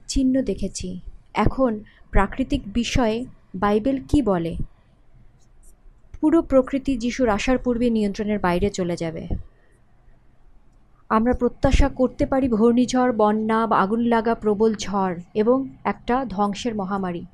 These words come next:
যা কিনা আমরা সহজে কল্পনা করতে পারি না।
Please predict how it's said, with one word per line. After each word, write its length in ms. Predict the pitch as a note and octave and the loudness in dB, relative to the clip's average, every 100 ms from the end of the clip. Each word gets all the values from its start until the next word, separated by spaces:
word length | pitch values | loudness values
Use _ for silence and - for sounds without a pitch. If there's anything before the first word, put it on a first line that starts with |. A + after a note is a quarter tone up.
| - F#3+ | -12 0
যা 200 | G3 F#3 | 0 0
কিনা 340 | G#3+ F#3+ A#3 - - - - - - - | -2 -4 -6 -12 -20 -20 -20 -20 -18 2
আমরা 360 | G#3+ G#3+ B3+ | 4 6 2
সহজে 420 | C#4 B3 A#3+ C#4 C#4+ | 0 0 0 0 0
কল্পনা 460 | G3 F3 G#3+ A3+ | 0 -2 -4 -4
করতে 280 | G#3+ F3+ F#3+ | -6 -8 -8
পারি 260 | E3+ E3 | -8 -8
না। 140 | F3 | -10